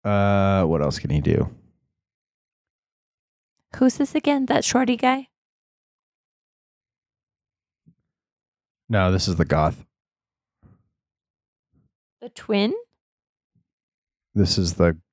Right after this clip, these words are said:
Speaker 2: Oh,
Speaker 1: with the little
Speaker 2: the
Speaker 1: hat.
Speaker 2: one on the back of that cart.
Speaker 1: With
Speaker 2: Yeah.
Speaker 1: the little cap on his head.
Speaker 2: Yeah.
Speaker 1: Sixty feet. Perfect. Range is sixty feet.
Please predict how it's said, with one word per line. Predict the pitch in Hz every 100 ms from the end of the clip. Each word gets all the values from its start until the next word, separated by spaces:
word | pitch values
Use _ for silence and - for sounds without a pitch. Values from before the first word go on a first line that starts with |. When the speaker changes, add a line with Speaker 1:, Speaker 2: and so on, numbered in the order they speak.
| -
Speaker 2:
Oh, | 285 269 262
Speaker 1:
with | 240
the | 233
little | 185
Speaker 2:
the | - 240 226
Speaker 1:
hat. | 262
Speaker 2:
one | 233 226
on | 220 214
the | 208
back | 190 196 202 -
of | 214
that | - -
cart. | - 220 - -
Speaker 1:
With | - 214
Speaker 2:
Yeah. | 95
Speaker 1:
the | 90
little | 85
cap | 82 85 76 -
on | 90 87
his | 87
head. | - 90 90 _ _
Speaker 2:
Yeah. | - - -
Speaker 1:
Sixty | - 120 127
feet. | 117 160 -
Perfect. | - 139 92 - _
Range | 101 104 104
is |
sixty | 101 104 - 98
feet. | - 80